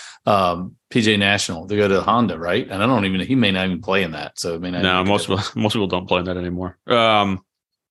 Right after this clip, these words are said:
Speaker 2: I'm pulling up the schedule right now.
Speaker 1: But, I
Speaker 2: So,
Speaker 1: mean,
Speaker 2: Ge-,
Speaker 1: I
Speaker 2: yeah,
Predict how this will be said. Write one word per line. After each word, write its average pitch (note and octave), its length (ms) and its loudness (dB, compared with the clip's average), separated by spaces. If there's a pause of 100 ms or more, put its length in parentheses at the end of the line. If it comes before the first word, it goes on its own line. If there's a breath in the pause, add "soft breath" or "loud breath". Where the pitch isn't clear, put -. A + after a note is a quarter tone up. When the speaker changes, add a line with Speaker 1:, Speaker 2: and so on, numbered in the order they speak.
(240)
Speaker 2:
I'm G#2 100 -6
pulling G#2+ 240 -4
up - 40 -14
the - 60 -10
schedule - 300 -4
right G2+ 160 -4
now. E2 240 -4 (1200 loud breath)
Speaker 1:
But, G2 280 2
I F#2+ 100 2
Speaker 2:
So, G2+ 80 0
Speaker 1:
mean, G#2 260 0
Speaker 2:
Ge-, A2 180 0
Speaker 1:
I A#2+ 40 -4
Speaker 2:
yeah, A#2+ 160 4